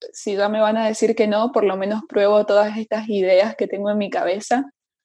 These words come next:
Total, y veo cómo me siento, cómo no me, los usaba como, yo digo, "Ya me van a decir que no". Me hacía la cabeza de que me iban a decir que no, o sea, no estaba esperando que realmente me dijeran que sí, eso creo que es lo más importante, por lo menos para mí, digamos, porque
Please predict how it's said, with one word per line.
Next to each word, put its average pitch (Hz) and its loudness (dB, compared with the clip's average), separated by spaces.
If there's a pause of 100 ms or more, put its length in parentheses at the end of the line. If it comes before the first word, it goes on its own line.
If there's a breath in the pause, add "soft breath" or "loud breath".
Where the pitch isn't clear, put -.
(140)
Total, 214 2
y 208 -4
veo 202 4
cómo 208 2
me 190 -4
siento, 214 0
cómo 202 -2
no 302 0
me, - -2 (100)
los 226 0
usaba 208 2
como, 233 2
yo 202 0
digo, 202 2 (160)
"Ya 202 -2
me 226 0
van 233 2
a 247 2
decir 214 0
que 233 0
no". 240 -2 (480 soft breath)
Me 226 4
hacía 214 2
la 226 4
cabeza 220 4
de 190 2
que 190 -4
me 190 -4
iban 202 0
a 196 -4
decir 202 -2
que 202 0
no, 208 2
o 247 0
sea, 196 -2
no 196 -4
estaba 208 4
esperando 202 0
que 196 -8
realmente 196 -2
me 196 -2
dijeran 196 -2
que 196 -12
sí, 202 0
eso 196 0
creo 185 0
que 196 -8
es 202 -12
lo 202 -8
más 196 -8
importante, 196 -2
por 220 2
lo 214 2
menos 240 2
para 202 4
mí, 208 -2 (640 loud breath)
digamos, 214 4
porque 196 0